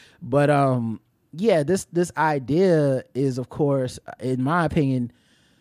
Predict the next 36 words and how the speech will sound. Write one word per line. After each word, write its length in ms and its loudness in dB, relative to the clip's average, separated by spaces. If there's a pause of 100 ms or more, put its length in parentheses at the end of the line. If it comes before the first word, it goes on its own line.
(300)
the 460 -6
only 440 -2
good 340 -4
idea 380 0
he 140 -6
seems 300 -6
to 60 -4
have 100 -6
had 480 -6 (400)
yet, 460 -8
which 300 -6
is 220 -6
something 340 -4
he 120 -6
should 220 -4
have 100 -6
started 400 -4
with. 340 -14 (100)
And 180 -6
I 60 -6
think 200 -6
if 60 -4
he 80 -2
had 100 -6
started 440 -4
this 180 -8
way, 300 -6
instead 280 -8
of 60 -10
treating 300 -8
people 460 -8 (640)
on 220 -4
Twitter 320 0
as 140 -2
the 160 -10
enemy 640 -4